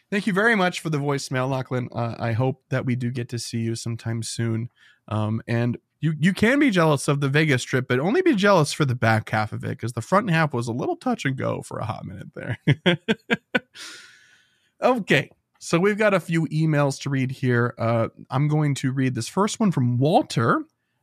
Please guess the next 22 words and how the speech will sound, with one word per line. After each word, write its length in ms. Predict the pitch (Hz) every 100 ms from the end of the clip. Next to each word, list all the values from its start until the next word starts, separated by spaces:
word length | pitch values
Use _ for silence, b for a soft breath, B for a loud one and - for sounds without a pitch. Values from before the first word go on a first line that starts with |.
| -
"Hello, 200 | 294 143
Chris 340 | - 117 -
and 120 | 113 -
Kyle. 380 | - 104 143
I'm 100 | 254
glad 240 | 165 185 214
you 80 | 196
read 100 | 208
my 100 | 202
question. 480 | - 277 - 185
I 100 | 165 160
never 280 | 196 339 320
considered 680 | - 226 - 254 254 185
D 120 | 160 175
P 200 | - 175
S 180 | 175 -
output. 460 | 165 - - 107 -
What 260 | 143 240 392
is 300 | 330 - - -
T 260 | - 240 277
D 220 | 269 247
O?" 360 | 254 - -